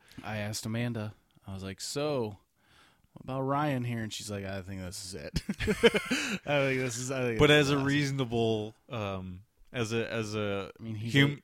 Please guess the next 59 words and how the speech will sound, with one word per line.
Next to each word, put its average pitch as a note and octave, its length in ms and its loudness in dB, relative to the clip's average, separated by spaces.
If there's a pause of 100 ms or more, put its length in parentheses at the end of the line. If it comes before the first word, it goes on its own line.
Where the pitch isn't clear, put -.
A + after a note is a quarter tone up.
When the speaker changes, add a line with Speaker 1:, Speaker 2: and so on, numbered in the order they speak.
(140)
Speaker 1:
a C#3 40 -2
Speaker 2:
as B2 100 2
a B2+ 40 4
human C#3+ 300 6
being B2 240 6
with A#2 200 2
some, A2+ 520 0 (140)
a B2+ 100 -2
bit G#2+ 180 4
of A2+ 140 4
logic, A#2+ 440 4
would A#2+ 160 0
you A2 60 -2
say A#2+ 380 0 (420)
that G#2+ 220 -6
maybe G#2+ 280 0
you G#2+ 240 -2
shouldn't A2 340 2
Speaker 1:
Kids A2+ 140 6
Speaker 2:
ask - 180 4
Speaker 1:
are - 40 8
Speaker 2:
a - 40 6
Speaker 1:
fucking E3 400 2
awful. A#2+ 480 -2
I D3+ 140 4
just C#4+ 180 0
wanna G3+ 200 6
throw C3+ 260 4
that B2 180 2
out A2+ 160 2
Speaker 2:
May-, C#3+ 120 8
Speaker 1:
there. D3+ 200 2
Speaker 2:
but D3 220 8
maybe C#3+ 240 6
you D3+ 80 8
shouldn't C3+ 380 2
ask C#3 280 0
a C#3+ 60 -6
kid D3 180 0
if C#3 160 2
they C#3+ 160 4
believe C#3 300 2
in C3+ 60 -6
Santa C3 300 0
or C#3 60 0
not. C#3+ 200 0
Maybe B2 240 4
you B2 100 4
should A#2 200 -2
just A2+ 200 0
assume A2 300 -2
that A2 140 0
they G#2+ 140 2
do. G#2 340 2
Speaker 1:
Yeah. F3 260 8
Speaker 2:
Because A#2 380 6
you're, A2+ 160 2 (380)
you're, A#2 500 2
um, G2+ 440 -2